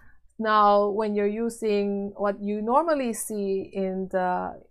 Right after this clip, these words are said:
in the calendar, that the, the calendars, Chinese calendars that are produced out in the market or in stores or, or hanging in people's homes are based on the Gregorian, uh,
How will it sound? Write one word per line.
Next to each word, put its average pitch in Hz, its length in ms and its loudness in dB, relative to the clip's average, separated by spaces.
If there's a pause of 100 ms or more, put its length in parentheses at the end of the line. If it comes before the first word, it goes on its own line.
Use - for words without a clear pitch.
(160)
in 190 300 -6
the 180 240 -4
calendar, 208 420 -2
that 180 200 0
the, - 160 -8
the 180 200 -4
calendars, 190 800 -6 (380)
Chinese 202 260 -4
calendars 214 440 -4
that 175 160 -2
are 170 160 -2
produced 196 580 -8
out 180 300 -4
in 180 100 -8
the 180 80 -10
market 220 560 -6 (320)
or 180 160 -6
in 175 140 -8
stores 214 800 0 (500)
or, 185 280 -2
or 185 300 -4
hanging 208 460 -6
in 185 120 -6
people's 185 420 -12
homes 214 540 -2 (380)
are 196 140 -2
based 226 400 -2
on 196 400 0
the 190 160 0
Gregorian, 214 920 -2 (320)
uh, 180 420 -2